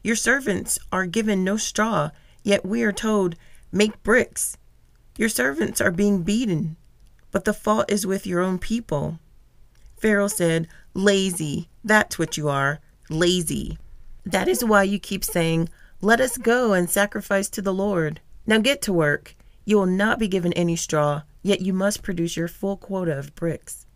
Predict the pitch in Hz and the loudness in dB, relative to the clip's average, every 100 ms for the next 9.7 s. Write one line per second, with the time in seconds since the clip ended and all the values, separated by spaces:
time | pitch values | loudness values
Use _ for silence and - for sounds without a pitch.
0 | _ - - _ _ - - - - - | _ -20 -20 _ _ -20 -20 -20 -18 -4
1 | 202 - 220 269 262 202 190 190 180 - | -2 0 0 0 2 2 4 0 0 -4
2 | 175 165 160 - 247 302 226 170 170 180 | 0 2 2 -2 0 2 4 4 4 2
3 | 196 175 156 - 233 202 165 151 147 - | 0 2 0 -2 -2 0 0 0 -2 -4
4 | 170 175 170 156 156 165 156 156 - - | -2 2 2 0 -4 -2 -2 -2 -6 -2
5 | 240 185 185 190 - 240 240 208 190 - | 0 2 2 0 -2 -4 -2 -2 -4 -2
6 | 185 170 165 170 170 185 143 - 170 - | -2 0 0 0 0 0 0 -2 -8 -6
7 | 175 170 170 - 170 165 190 202 - - | -2 0 0 -2 -4 -4 -6 -8 -6 -2
8 | 160 139 160 - - - 190 220 269 233 | -2 -2 -10 -18 -14 -4 0 0 0 -2
9 | - - 208 190 165 160 | -4 -4 0 2 0 0